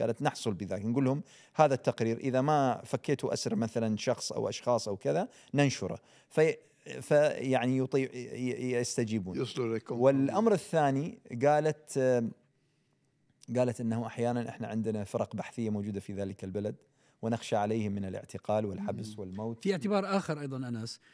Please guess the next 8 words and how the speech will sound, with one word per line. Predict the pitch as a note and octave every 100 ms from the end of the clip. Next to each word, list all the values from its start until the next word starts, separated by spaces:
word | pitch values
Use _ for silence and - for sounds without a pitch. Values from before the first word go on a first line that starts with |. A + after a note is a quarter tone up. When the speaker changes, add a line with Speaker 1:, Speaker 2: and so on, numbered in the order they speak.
| _ _ -
Speaker 3:
وهو | C#3 D3+
أن | D#3 E3+ D3+ D3 C#3+ -
المنظمة | A#2+ A#2+ C3+ E3 D#3
التي | C3 C3 - A#2
تعد | - C#3 C3
تقريرا | A#2 - C3 B2 G#2
وتتعب | G2+ A2+ C3 A#2
عليه | G#2+ G#2 G2+